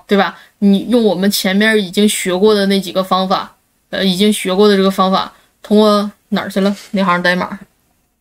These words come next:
直接你就先找到符合条件的那些数据，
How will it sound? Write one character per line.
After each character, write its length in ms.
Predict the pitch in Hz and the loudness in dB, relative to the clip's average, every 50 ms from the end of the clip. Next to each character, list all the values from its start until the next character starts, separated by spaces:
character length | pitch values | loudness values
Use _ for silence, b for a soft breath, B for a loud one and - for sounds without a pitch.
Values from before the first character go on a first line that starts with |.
| _ _ _ _ _ _ _ _ _ _ _ _ _ _ _ _ _ _ _ | _ _ _ _ _ _ _ _ _ _ _ _ _ _ _ _ _ _ _
直 180 | - 202 208 208 | 0 0 2 2
接 160 | 233 254 247 240 | 2 0 0 0
你 260 | 202 202 196 190 190 | -2 -2 -2 0 2
就 100 | 214 226 | 0 0
先 260 | 214 - 254 247 247 | 0 0 -2 -4 -2
找 200 | 233 240 175 180 | -2 -2 -2 0
到 100 | 196 208 | 0 0
符 240 | 202 - 202 196 202 | 0 -2 -4 -2 -2
合 100 | 220 226 | -2 -2
条 240 | 214 208 190 170 180 | -2 -2 -4 -4 -2
件 160 | 208 226 226 | -2 0 0
的 120 | 214 202 | 0 2
那 120 | 202 214 202 | 2 0 0
些 280 | 202 220 208 208 208 - _ _ _ _ _ _ _ _ _ _ _ _ _ _ _ _ | 2 2 2 2 0 -4 _ _ _ _ _ _ _ _ _ _ _ _ _ _ _ _
数 160 | - 233 214 | -2 0 0
据， 280 | 202 226 240 202 190 | 0 2 0 0 0